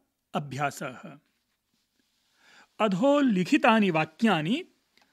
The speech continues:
घटनाक्रमानुसारं लिखत। क, स्वामी अजीजाय अवकाशस्य पूर्णं धनं ददाति। ख, अजीजः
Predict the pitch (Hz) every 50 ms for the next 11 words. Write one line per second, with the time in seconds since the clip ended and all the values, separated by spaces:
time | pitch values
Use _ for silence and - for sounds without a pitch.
0 | _ _ _ _ _ _ _ _ - - 147 - - 185 214 214 262 262 277 294
1 | 311 311 - - 208 190 185 185 196 208 208 208 202 - 208 208 233 247 254 214
2 | 180 156 156 151 - - 170 147 - - 180 160 127 - _ _ _ _ _ _
3 | _ _ _ _ _ _ _ _ _ _ _ _ _ _ _ _ _ _ _ _
4 | _ _ _ _ _ _ _ _ _ _ _ - 196 180 143 135 - _ _ _
5 | _ _ _ _ _ _ _ _ _ _ _ _ _ _ - - - - 208 202
6 | 208 226 233 247 247 254 262 262 - _ - 190 165 160 190 202 208 185 220 214
7 | 208 220 226 226 226 226 - _ _ _ - 170 165 185 180 160 196 185 190 185
8 | - - 226 208 - - - 226 220 220 185 - - 180 170 180 185 190 196 208
9 | 208 214 214 208 190 143 117 110 156 160 160 165 175 180 180 170 151 156 156 147
10 | 143 131 135 120 - 175 170 - _ _ _ _ _ _ _ _ _ _ _ _
11 | _ _ _ _ _ _ _ _ _ _ _ _ _ _ _ _ _ _ _ _
12 | _ - - - 202 170 143 - _ _ _ _ _ _ _ _ _ _ _ _
13 | _ _ _ _ _ _ _ _ _ _ - - 175 175 185 254 262 233 285 285
14 | 254 208 269